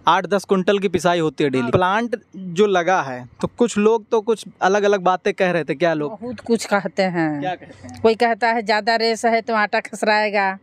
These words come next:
Speaker 1: हाँ।
Speaker 3: तो हम कहते हैं, "आटा की जिम्मेदारी हमारा, हम वापस कर लेंगे आटा।"
Speaker 1: हाँ।
Speaker 3: और क्या कहेंगे?
Speaker 1: हाँ।
Speaker 3: हम्म।
Speaker 1: मतलब भाई, कस्टमर को दिक्कत नहीं
Speaker 3: हाँ,
Speaker 1: होगी, आप ही
Speaker 3: कोई
Speaker 1: की
Speaker 3: दिक्कत
Speaker 1: जिम्मेदारी।
Speaker 3: नहीं होगा, पूरा हम जिम्मेदारी लेंगे।
Speaker 1: हम्म।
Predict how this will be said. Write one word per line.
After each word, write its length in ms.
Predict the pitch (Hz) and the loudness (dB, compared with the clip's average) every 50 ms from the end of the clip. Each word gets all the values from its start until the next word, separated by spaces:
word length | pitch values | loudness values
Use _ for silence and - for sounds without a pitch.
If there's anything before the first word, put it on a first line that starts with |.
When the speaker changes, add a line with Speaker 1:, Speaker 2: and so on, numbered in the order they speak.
| _ - | _ -20
Speaker 1:
हाँ। 220 | - 294 285 247 - | -18 -16 -16 -8 -2
Speaker 3:
तो 80 | - 220 | 0 0
हम 120 | 233 233 | 2 2
कहते 280 | 214 240 233 233 220 262 | 2 2 0 2 2 0
हैं, 100 | 254 247 | 0 0
"आटा 280 | 233 226 214 - 247 240 | 0 0 0 0 -2 -2
की 80 | 226 | -2
जिम्मेदारी 420 | 220 233 226 220 233 220 226 233 233 | -4 -4 0 0 0 0 0 0 -2
हमारा, 380 | 226 208 214 214 220 233 247 | -2 0 0 0 2 2 0
हम 200 | 233 233 220 214 | 0 0 0 0
वापस 340 | 214 202 196 - - 254 - | 2 2 2 2 0 -2 -2
कर 120 | - 254 | 0 0
लेंगे 360 | 247 247 247 247 240 226 240 240 | 0 2 0 0 0 0 0 0
आटा।" 320 | 226 220 208 - 214 208 | 0 -2 -2 -2 -2 -2
Speaker 1:
हाँ। 360 | 208 208 - 147 135 127 123 - _ _ - | -2 -6 -12 -16 -18 -20 -20 -20 _ _ 2
Speaker 3:
और 140 | 208 226 220 | 2 2 2
क्या 200 | - 240 262 269 | 0 -4 -4 -2
कहेंगे? 500 | 247 208 202 180 170 170 165 160 151 156 _ - | -2 -2 -4 -4 -4 -4 -6 -6 -6 -8 _ -18
Speaker 1:
हाँ। 240 | 269 254 247 240 - - - - - - - - | -20 -18 -18 -18 -20 -20 -20 -20 -20 -12 -6 -2
Speaker 3:
हम्म। 220 | 180 180 185 180 | 0 0 2 2
Speaker 1:
मतलब 140 | 175 170 165 | 2 0 0
भाई, 160 | 160 185 202 | -2 -2 -4
कस्टमर 380 | 208 - 214 185 - 214 196 214 | -4 -4 -6 -6 -4 -4 -4 -2
को 120 | 202 214 | -2 -2
दिक्कत 360 | 208 175 202 196 - 220 202 202 | -4 -4 -6 -4 -4 -4 -4 -2
नहीं 120 | 208 202 | 0 2
Speaker 3:
हाँ, 140 | 208 214 220 | 2 2 2
Speaker 1:
होगी, 120 | 214 185 | 0 -2
आप 80 | 185 185 | -4 -6
ही 60 | - | -2
Speaker 3:
कोई 120 | 220 226 | -2 -2
Speaker 1:
की 60 | 226 180 | 0 -2
Speaker 3:
दिक्कत 160 | 208 - - | -2 -2 -2
Speaker 1:
जिम्मेदारी। 340 | 220 208 - 202 202 202 190 | -4 -2 -2 -2 -2 0 0
Speaker 3:
नहीं 100 | 180 175 | 0 0
होगा, 180 | 156 156 156 | 0 -2 -4
पूरा 260 | 147 - 175 180 202 | -4 -2 0 2 2
हम 120 | 220 226 214 | 2 0 -2
जिम्मेदारी 420 | 202 214 208 202 208 208 202 202 | -6 -4 -2 0 0 0 0 -2
लेंगे। 360 | 208 202 196 190 190 175 180 | -4 -6 -4 -4 -4 -2 -4
Speaker 1:
हम्म। 360 | 175 170 170 - 147 143 139 | -4 -4 -6 -12 -12 -12 -12